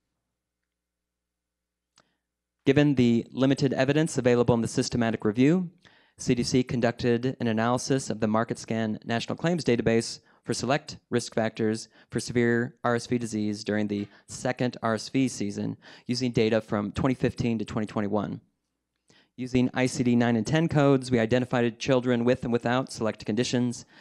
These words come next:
These included chronic lung disease, congenital heart disease, Down syndrome, neuromuscular disease,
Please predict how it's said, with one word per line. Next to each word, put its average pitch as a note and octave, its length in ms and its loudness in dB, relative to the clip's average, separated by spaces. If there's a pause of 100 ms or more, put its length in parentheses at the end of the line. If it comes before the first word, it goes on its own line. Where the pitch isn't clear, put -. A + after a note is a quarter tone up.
(120)
These B2 160 0
included A2 560 2 (240)
chronic G#2+ 220 -2
lung B2+ 160 4
disease, B2+ 520 2 (440)
congenital G#2+ 320 0
heart A#2+ 200 0
disease, A#2+ 560 0 (340)
Down A#2 220 0
syndrome, A2 600 0 (300)
neuromuscular A#2+ 520 2
disease, G#2 540 -4